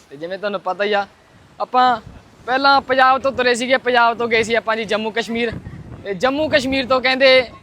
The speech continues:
ਕੰਨਿਆ ਕੁਮਾਰੀ ਜਿਹੜਾ ਇੱਧਰ ਮਤਲਬ ਕਿ ਦੋਨੋਂ ਲਾਸਟ, ਲਾਸਟ ਪੁਆਇੰਟ ਹੈਗੇ ਆ। ਆਪਾਂ ਪਹਿਲਾਂ ਜੰਮੂ ਕਸ਼ਮੀਰ ਕਰਕੇ ਆਏ ਆ ਤੇ ਫਿਰ ਆਪਣਾ ਜਿਹੜਾ ਲਾਸਟ ਪੁਆਇੰਟ ਹੈਗਾ ਇਹ ਆ ਗਿਆ ਜੀ ਕੰਨਿਆ ਕੁਮਾਰੀ।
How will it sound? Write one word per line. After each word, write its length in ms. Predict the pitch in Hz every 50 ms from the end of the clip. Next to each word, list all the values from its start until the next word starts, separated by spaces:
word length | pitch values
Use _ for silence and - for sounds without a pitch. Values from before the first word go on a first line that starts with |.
| - - - - - _ _ _ - -
ਕੰਨਿਆ 320 | 277 285 285 294 294 285
ਕੁਮਾਰੀ 340 | 226 269 262 247 233 240 233
ਜਿਹੜਾ 340 | 233 240 240 233 226 214 202 - - - - - - - - _ _ - - - _ _ _ - - _ _ -
ਇੱਧਰ 220 | 240 254 226 262 269
ਮਤਲਬ 280 | 269 254 254 254 254
ਕਿ 140 | 214 214 247
ਦੋਨੋਂ 260 | 214 254 262 277 277
ਲਾਸਟ, 300 | 262 254 262 285 277 269
ਲਾਸਟ 280 | 277 262 254 240 - 214
ਪੁਆਇੰਟ 260 | 208 208 196 190 185
ਹੈਗੇ 160 | 190 190 208
ਆ। 100 | 214 214 - - - - - - - - - - -
ਆਪਾਂ 180 | 196 196 233 214
ਪਹਿਲਾਂ 220 | 240 240 247 240
ਜੰਮੂ 240 | 214 226 233 240 247
ਕਸ਼ਮੀਰ 320 | 226 247 208 240 247 240
ਕਰਕੇ 300 | 214 247 240 240 - 247
ਆਏ 140 | 240 233 233
ਆ 120 | 226 220
ਤੇ 140 | 208 - 220
ਫਿਰ 180 | 208 226 233 226
ਆਪਣਾ 220 | 226 - 220 220
ਜਿਹੜਾ 200 | 220 226 226 220
ਲਾਸਟ 320 | 214 196 196 214 202 - 220
ਪੁਆਇੰਟ 280 | 196 202 190 190 185
ਹੈਗਾ 300 | 185 190 190 202 208 214 - - - - - - - - - - -
ਇਹ 140 | 240 247 233
ਆ 80 | 214
ਗਿਆ 120 | 202 196 196
ਜੀ 120 | 190 214
ਕੰਨਿਆ 300 | - 202 196 202 180 165
ਕੁਮਾਰੀ। 320 | 151 151 147 139 127 120